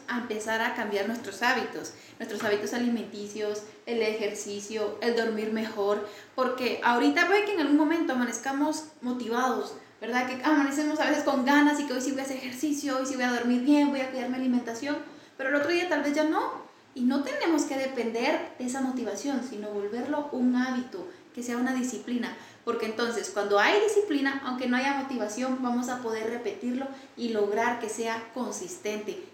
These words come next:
y que podamos tener, por supuesto, unos resultados efectivos y favorables para nuestra salud, tanto física como mental, que en su momento no le dan esa importancia muchas veces a la salud mental,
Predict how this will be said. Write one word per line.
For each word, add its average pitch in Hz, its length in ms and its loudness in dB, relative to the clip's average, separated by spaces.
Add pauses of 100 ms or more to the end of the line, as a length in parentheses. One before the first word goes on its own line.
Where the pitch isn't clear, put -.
y 208 60 -12
que 214 140 -2
podamos 208 540 2
tener, 202 300 -6
por 240 140 -6
supuesto, 226 500 -4 (440)
unos 240 180 0
resultados 226 720 0 (120)
efectivos 233 680 -2
y 240 80 -2
favorables 202 580 2
para 220 220 -2
nuestra 202 320 -4
salud, 202 320 -4 (340)
tanto 285 340 4
física 320 640 -2 (160)
como 285 180 4
mental, 254 500 2 (300)
que 240 120 0
en 240 100 2
su 247 440 0
momento 240 580 2
no 269 280 6
le 320 120 2
dan 269 300 2
esa 247 500 -2
importancia 220 560 -2
muchas 240 280 -4
veces 240 240 -4
a 254 60 -2
la 233 100 -2
salud 214 220 -4
mental, 220 440 -2